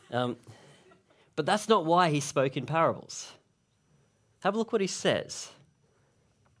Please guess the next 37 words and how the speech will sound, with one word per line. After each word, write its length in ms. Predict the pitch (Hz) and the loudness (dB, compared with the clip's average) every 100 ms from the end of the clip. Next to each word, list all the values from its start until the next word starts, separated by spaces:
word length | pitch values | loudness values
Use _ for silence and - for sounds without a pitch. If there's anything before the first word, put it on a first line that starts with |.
| - | -4
And 80 | 208 | -4
this 160 | 247 | -4
is 60 | 302 | 0
where 120 | 311 | 0
it's 140 | 294 | 0
gonna 180 | 226 202 | 0 2
get 140 | 190 185 | 2 2
a 20 | |
little 140 | 185 | 2
bit 180 | 185 160 | 0 2
difficult 560 | 202 196 190 147 117 92 - | 2 2 0 0 -2 -4 -4
just 220 | 165 151 | -2 -2
for 140 | - 165 | 0 2
a 40 | |
moment, 460 | 143 156 117 101 104 | 4 2 0 -2 -6
so 340 | - 147 139 139 - _ _ _ - | 0 2 2 0 -10 _ _ _ -18
stay 280 | - 202 | 0 2
with 220 | 185 160 117 | 4 2 -2
me. 200 | 85 - _ _ _ _ _ _ _ _ _ _ | -10 -14 _ _ _ _ _ _ _ _ _ _
Verse 240 | 160 202 - | -2 -2 -4
ten 460 | 131 104 85 165 - _ _ _ _ _ _ _ | -4 -4 -4 -10 -14 _ _ _ _ _ _ _
says, 240 | - 156 | -4 -4
"The 160 | 151 160 | 0 0
knowledge 640 | 170 190 233 240 208 - - - | 2 2 2 0 -4 -8 -4 -2
of 120 | 147 | -2
the 100 | 151 | -2
secrets 520 | - 190 208 214 - | 0 0 2 0 -2
of 80 | 147 | -4
the 100 | 127 | -4
kingdom 420 | - 185 185 185 | -4 -4 -2 0
of 180 | 156 117 | -2 0
God 380 | 143 135 120 117 - - - | 2 4 4 -2 -12 -20 -2
have 200 | 135 139 | 0 2
been 180 | 131 | 0
given 320 | 123 139 135 120 | 2 0 0 -2
to 160 | - | -4
you, 600 | 117 131 226 147 110 143 | -6 -2 2 2 2 -2